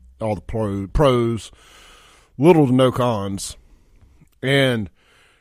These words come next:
he did, like, the top three reasons why it's blowing up,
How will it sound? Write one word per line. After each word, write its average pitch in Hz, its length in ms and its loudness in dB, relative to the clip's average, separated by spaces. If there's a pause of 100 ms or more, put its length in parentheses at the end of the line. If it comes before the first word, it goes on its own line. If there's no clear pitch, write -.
(120)
he 190 80 0
did, 247 100 0
like, 202 140 0
the 139 80 -4
top 196 340 0
three 170 180 0
reasons 113 600 -2
why 131 500 0
it's 131 160 -6
blowing 127 460 -2
up, - 260 -14